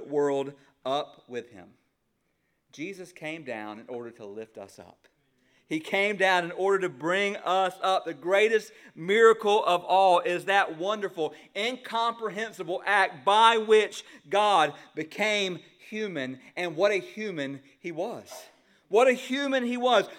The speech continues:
Over the last eighty years, there have literally been thousands upon thousands of superhumans or superheroes created in the minds of men and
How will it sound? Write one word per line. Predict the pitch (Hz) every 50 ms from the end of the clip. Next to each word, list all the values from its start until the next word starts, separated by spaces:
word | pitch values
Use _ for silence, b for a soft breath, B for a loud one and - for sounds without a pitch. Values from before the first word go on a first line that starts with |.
| B B
Over | B 247 269 277 269
the | 254 240
last | 214 240 262 269 254 247 247 - - - -
eighty | 226 233 262 269 262 262
years, | 254 233 202 220 220 214 185 156 143 127 - - - b b b b b b b
there | 214 247 254
have | 240 233 220 208 180
literally | 208 226 247 254 240 240
been | 202 180 208 202 185 170 - -
thousands | - 202 214 226 240 240 240 233 240 240 220 196
upon | 196 196 196 202 202 202 190
thousands | - 208 202 208 208 196 175 180 160
of | 165 160 -
superhumans | - - - 226 240 233 - 208 202 185 190 - - _ _ - - 247 269 262 254 254 247 240 240 - -
or | 202 202 196 185
superheroes | - - - 247 262 262 254 226 214 202 196 202 - _ _ - 226 240 247 226 185 156 143 135 135 143 139 - - b b b
created | b - 214 202 196 202 226 226 269 262 240
in | 220 - 220 226 226 220
the | 208 208
minds | 185 185 196 208 202 180 170 165 160 165 170 160 - - - b b b b b b b
of | 165 165 180 180 170 147 - - _ _ _
men | 156 160 180 202 220 226 233 226
and | 156 - 185 196 196 202 196